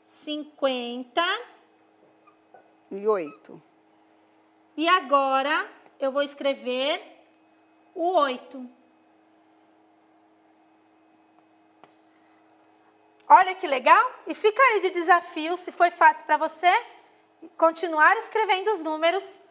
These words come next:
Speaker 1: por extenso, certo?
Speaker 2: Isso, escolhe lá o ditado que a gente fez e pratica.
Speaker 1: Isso aí.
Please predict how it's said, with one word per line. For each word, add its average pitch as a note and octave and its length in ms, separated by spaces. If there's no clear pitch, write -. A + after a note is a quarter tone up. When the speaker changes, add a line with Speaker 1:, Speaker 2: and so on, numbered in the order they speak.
Speaker 1:
por E4 180
extenso, D#4 580
certo? E4+ 520
Speaker 2:
Isso, D4+ 240
escolhe C#4 400
lá B3+ 200
o A3+ 140
ditado G3+ 520
que G#3+ 80
a G3+ 40
gente G#3 260
fez C4 320
e D#4 40
pratica. F#4+ 640
Speaker 1:
Isso B3+ 180
aí. F#4 220